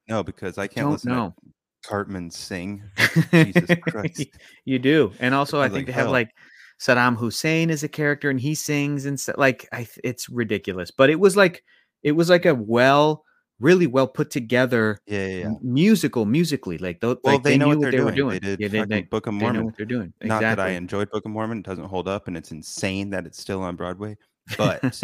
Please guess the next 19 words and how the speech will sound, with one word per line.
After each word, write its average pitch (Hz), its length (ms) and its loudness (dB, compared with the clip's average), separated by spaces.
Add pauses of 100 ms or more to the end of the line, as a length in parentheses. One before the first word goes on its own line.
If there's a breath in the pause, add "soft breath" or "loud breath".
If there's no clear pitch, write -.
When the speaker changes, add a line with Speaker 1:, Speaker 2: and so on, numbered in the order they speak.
Speaker 2:
<laughs> - 60 -20
Speaker 1:
it 131 320 0
does 95 220 -4
have 90 220 -4
very 92 160 -4
funny 98 240 -8
stuff - 300 -14
in - 100 -14
it. - 80 -18 (280)
Speaker 2:
Yeah. 98 240 -2 (360)
And 123 120 4
it's, 123 160 0
like, 135 260 6
musically, 131 640 2
it's 104 140 -2
really 113 260 0
good. 101 360 4
And 90 260 -4
yeah. 95 280 -2